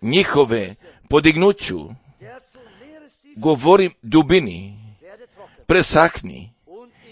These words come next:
i isušit ću rijeke tvoje. Govorim Kiru, pastir si moj, izvršit će svu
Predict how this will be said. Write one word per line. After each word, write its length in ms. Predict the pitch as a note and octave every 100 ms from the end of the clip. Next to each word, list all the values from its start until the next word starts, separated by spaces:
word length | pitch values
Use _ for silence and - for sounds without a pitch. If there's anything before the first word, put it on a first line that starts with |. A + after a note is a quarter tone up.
| _ _ B3 C#4+ C#4+
i 180 | G#3+ -
isušit 600 | E3 - E3 G3 - -
ću 260 | D3 C3 - _ -
rijeke 440 | A2 D3 F#3+ - C#3+
tvoje. 580 | B2 E3 A#2+ F#2 F2 F2+ E2 _ _ _ _ _ _ _ _ _ _ _ _ _ _ G3+ A3+ B3 B3 _ E4+ D#4+ _ A#3+ C#3+ -
Govorim 460 | C#3+ G3 G3 E3+
Kiru, 420 | - D#3+ D3 F#2+ E2 B2 - _ - _ F#3+ - _ _
pastir 420 | D3+ F#3 - E3+
si 200 | - E3
moj, 400 | D#3 E3+ F#2 F2+ A#2+ _ _ F#3+ C#4 D4 C4 G3+ G#3 G#3 G3+ _ _ C#3
izvršit 500 | D3+ A#2+ F3+ F#3 -
će 140 | C#3+
svu 440 | - D3 G#3 D#3